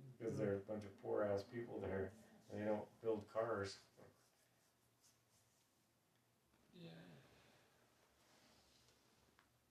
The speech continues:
Speaker 1: Well, what's, what's for dinner? <laughs>
Speaker 2: Yeah, some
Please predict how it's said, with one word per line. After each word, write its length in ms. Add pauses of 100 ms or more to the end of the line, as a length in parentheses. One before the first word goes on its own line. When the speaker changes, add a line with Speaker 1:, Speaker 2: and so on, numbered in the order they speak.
(1800)
Speaker 1:
Well, 300
what's, 280 (240)
what's 200
for 140
dinner? 320 (440)
<laughs> 60 (1500)
Speaker 2:
Yeah, 340 (880)
some 240